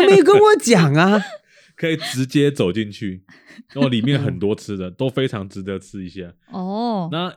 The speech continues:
Speaker 2: 如果一样喜欢在外围，不想进去，觉得里面太拥挤的话，还可以吃新竹非常有名的这个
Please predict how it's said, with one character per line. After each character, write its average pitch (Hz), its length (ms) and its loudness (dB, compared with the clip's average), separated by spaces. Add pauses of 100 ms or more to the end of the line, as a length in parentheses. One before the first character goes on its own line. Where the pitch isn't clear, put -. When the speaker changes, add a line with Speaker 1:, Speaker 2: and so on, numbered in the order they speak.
Speaker 2:
如 165 160 -2
果 190 180 0
一 151 100 -2
样 185 160 2
喜 - 200 -6
欢 135 200 -4
在 147 120 0
外 147 140 0
围， 113 140 0
不 120 100 -2
想 107 160 -2
进 113 160 -12
去， 113 180 -8
觉 120 160 -4
得 139 60 -2
里 113 100 -6
面 120 140 -10
太 131 140 -6
拥 113 240 -6
挤 98 160 -14
的 87 120 -6
话， 95 220 -8 (300)
还 110 160 -6
可 131 120 -4
以 113 60 -4
吃 110 420 -8 (400)
新 127 280 -6
竹 113 180 -2
非 120 180 -4
常 113 160 -4
有 95 160 -2
名 82 240 -8
的 90 160 -6
这 90 140 -8
个 80 320 -10